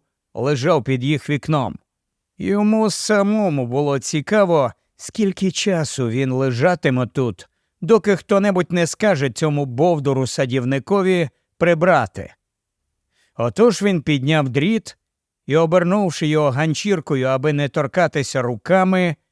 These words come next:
гукнув у темноту будинку: «Коро!» Він чекав. Він знав, що вона чула, але повторив іще раз із наполегливістю в голосі:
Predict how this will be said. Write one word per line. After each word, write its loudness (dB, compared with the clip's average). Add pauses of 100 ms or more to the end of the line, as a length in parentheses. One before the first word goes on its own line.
(100)
гукнув 0
у -4
темноту 0
будинку: -4 (720)
«Коро!» 4 (1200)
Він 0
чекав. 0 (1000)
Він 2
знав, 2
що -2
вона 0
чула, 0
але 2
повторив 0
іще 0
раз 0 (280)
із 0
наполегливістю 2
в -2
голосі: 0